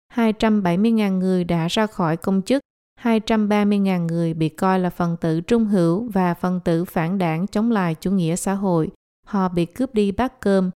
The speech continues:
rất khó khăn để duy trì cuộc sống, đành phải dè dặt nhẫn nhục mà sống. Cuộc vận động này không chỉ khiến các phần tử trí thức bị bức hại,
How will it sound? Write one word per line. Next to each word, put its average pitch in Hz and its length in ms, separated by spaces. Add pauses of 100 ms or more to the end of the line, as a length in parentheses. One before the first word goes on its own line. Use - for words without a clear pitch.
(180)
rất 294 240
khó 254 160
khăn 226 360
để 185 80
duy 233 220
trì 185 180
cuộc - 320
sống, 190 300 (360)
đành 185 220
phải 175 420
dè 208 140
dặt 180 360
nhẫn 175 340
nhục 208 240
mà 165 160
sống. 180 380 (500)
Cuộc 214 140
vận 202 180
động 190 220
này 196 180
không 240 260
chỉ 180 200
khiến 220 300
các 302 180
phần 190 180
tử 160 240
trí 214 200
thức 302 280
bị 160 200
bức 220 240
hại, 180 320